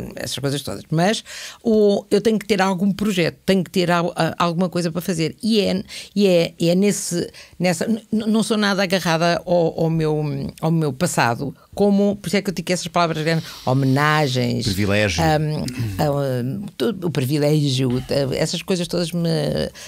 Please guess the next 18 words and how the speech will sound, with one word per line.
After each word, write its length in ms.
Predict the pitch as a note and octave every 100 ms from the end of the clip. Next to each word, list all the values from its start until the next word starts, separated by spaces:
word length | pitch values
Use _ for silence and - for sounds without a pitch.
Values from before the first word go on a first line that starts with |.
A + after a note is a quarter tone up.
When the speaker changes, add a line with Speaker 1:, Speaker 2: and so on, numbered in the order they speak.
| - -
Speaker 1:
me 180 | D3+ G#2
Speaker 2:
Sim, 80 |
mas 120 | B2+ G#2+
não 80 |
te 40 | C#3+
Speaker 1:
deixam 180 | E2+ C#3+
Speaker 2:
defines 260 | D3 C3+
como, 640 | - C#3 B2+ A#2+ G#2 F#2 - _ _ -
ok, 220 | - - - D#3
Speaker 1:
Deixa-me 240 | D3 B2+
Speaker 2:
empresária 440 | B2 A#2+ A#2 C3+ C3+
é 40 |
muito 220 | C3+ B2+
redutor, 380 | A#2 G#2+ G#2+ A2
empresária 540 | F2+ E2 F#2 G#2 E2+ -
é 120 | D2+
muito 200 | D#2+ -
redutor. 420 | - A2+ G2 D#2